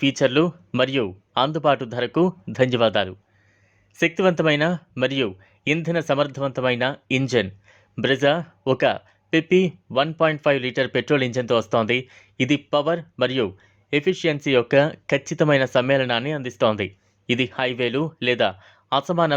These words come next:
భూభాగాలపై మృదువైన మరియు ప్రతిస్పందించే డ్రైవ్ను నిర్ధారిస్తుంది. విశాలమైన క్యాబిన్ మరియు విస్తారమైన స్టోరేజ్ కెపాసిటీ. దాని చక్కగా డిజైన్ చేయబడిన ఇంటీరియర్తో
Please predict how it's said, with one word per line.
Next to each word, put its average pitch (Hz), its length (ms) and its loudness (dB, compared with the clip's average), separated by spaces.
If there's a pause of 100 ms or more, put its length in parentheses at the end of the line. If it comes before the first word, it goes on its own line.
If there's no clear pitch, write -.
భూభాగాలపై 131 680 0 (600)
మృదువైన 156 500 2 (360)
మరియు 135 260 -2 (300)
ప్రతిస్పందించే 135 680 0 (120)
డ్రైవ్ను 120 340 -2 (280)
నిర్ధారిస్తుంది. 117 680 -4 (1700)
విశాలమైన 139 560 2 (180)
క్యాబిన్ 131 380 0 (220)
మరియు 123 260 0 (460)
విస్తారమైన 147 580 2 (100)
స్టోరేజ్ 131 480 4
కెపాసిటీ. 117 500 -2 (640)
దాని 165 180 0 (100)
చక్కగా 170 440 4 (320)
డిజైన్ 147 360 0
చేయబడిన 135 400 -2 (420)
ఇంటీరియర్తో 147 560 2